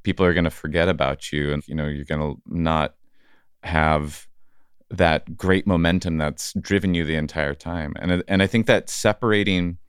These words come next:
what it is that has made me personally successful, is it my work? Is it the, the, the stuff that I've made? I think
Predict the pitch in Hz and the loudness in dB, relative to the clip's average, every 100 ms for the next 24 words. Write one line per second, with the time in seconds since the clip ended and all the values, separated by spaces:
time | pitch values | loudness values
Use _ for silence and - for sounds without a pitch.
0 | - 107 127 110 107 101 87 80 - - | 0 4 4 6 4 4 4 0 -6 -12
1 | - - - 92 90 90 82 87 87 85 | -20 -20 -2 0 2 2 2 2 2 2
2 | 78 - _ _ - - 113 120 92 80 | -2 -8 _ _ -10 0 0 2 -2 -2
3 | - 76 76 - 82 - 71 - - 69 | -2 -4 -2 -4 -6 -2 -2 -4 -6 -6
4 | 71 - _ _ _ - 95 98 - _ | -6 -10 _ _ _ 0 2 2 0 _
5 | _ - - _ 104 92 87 80 95 147 | _ -20 -20 _ -2 2 2 2 0 0
6 | 110 95 87 78 - 87 73 87 - 90 | -4 -4 -8 -8 -4 -4 -4 -4 -2 0
7 | 90 76 71 78 80 95 120 123 - _ | 2 0 0 -4 -2 -2 -4 -6 -12 _
8 | _ - 101 117 | _ -2 2 2